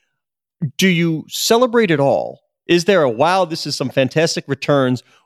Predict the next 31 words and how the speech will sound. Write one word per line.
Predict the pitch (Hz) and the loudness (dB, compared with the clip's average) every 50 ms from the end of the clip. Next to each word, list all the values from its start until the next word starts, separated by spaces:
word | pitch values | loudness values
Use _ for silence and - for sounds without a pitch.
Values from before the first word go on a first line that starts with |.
| _ _ _ - | _ _ _ 4
or | 233 226 214 202 185 180 - | 4 6 6 6 4 2 2
is | - 185 156 135 - | 0 0 -2 0 0
that, | 160 147 139 135 - _ - | 0 0 0 0 -2 _ 2
is | 185 170 151 | 2 2 4
there | 180 185 180 | 4 2 2
the | 156 143 147 - _ - | 2 0 -2 -2 _ 2
instantaneous | 233 233 233 202 - 233 202 185 160 - - 180 185 175 170 165 151 135 120 117 | 4 4 4 2 2 2 2 2 2 2 2 2 4 4 4 4 2 2 0 -4
dread | - _ - 143 135 123 139 151 151 143 127 | -10 _ -2 0 2 4 4 4 4 4 2
of | 117 - | -2 -2
fund | - - 147 143 139 127 | -2 -2 0 2 2 0
manager | 120 120 120 117 110 - 123 120 117 113 _ _ - _ _ _ | 0 -2 -4 -6 -6 -6 -6 -6 -6 -8 _ _ -20 _ _ _
where | 147 143 | 2 2
it's, | 131 - - - _ | 2 0 -2 -10 _
"How | - - - 139 160 180 180 | -12 -4 -2 0 2 2 2
am | 160 151 | 2 2
I | 143 | 2
gonna | 123 127 123 110 - _ | 2 0 -2 -2 -4 _
beat | - 135 131 - _ | -4 -4 -4 -4 _
this | 127 123 - - | -2 -2 -2 0
next | 120 123 120 - - - - 143 | 0 0 0 -2 -6 -8 -4 -4
year?" | 135 - - - - | -4 -2 -4 -2 0
Do | 165 | 2
you, | 185 196 165 | 2 2 0
did | - 180 175 - 180 | -2 -6 -4 -2 -2
you | 185 160 | -2 0
get | - - 240 247 240 - - | 0 0 0 0 -2 -2 -2
to | 294 277 190 | 0 2 2
enjoy | - 262 175 139 160 185 185 | 2 0 0 2 2 2 2
it | 175 180 160 | 2 0 0
at | 139 131 - _ | -2 -4 -4 _
all? | - 170 180 196 208 220 233 | 2 4 4 4 4 2 0